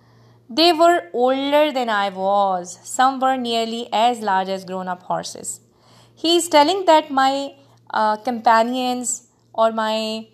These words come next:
fellows were elder than me, and they were, some of them were as large as grown-up horses. I used to run with them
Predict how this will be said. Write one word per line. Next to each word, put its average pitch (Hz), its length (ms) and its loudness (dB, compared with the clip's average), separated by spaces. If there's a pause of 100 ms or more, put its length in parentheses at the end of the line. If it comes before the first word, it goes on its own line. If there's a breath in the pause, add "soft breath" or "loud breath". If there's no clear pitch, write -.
(240)
fellows 247 440 4
were 240 360 0 (1160)
elder 254 300 2
than 190 180 -4
me, 151 160 -16 (460)
and 233 180 -8
they 254 100 -2
were, 254 240 0
some 254 280 -2
of 254 160 -4
them 247 140 -2
were 262 200 0
as 247 300 0
large 226 200 -2
as 330 300 -6 (120)
grown-up 208 300 -4
horses. 180 540 -6 (960 soft breath)
I 285 360 6 (140)
used 233 360 -10
to 233 120 -10 (4000)
run 277 220 2
with 196 180 -8
them 170 240 -14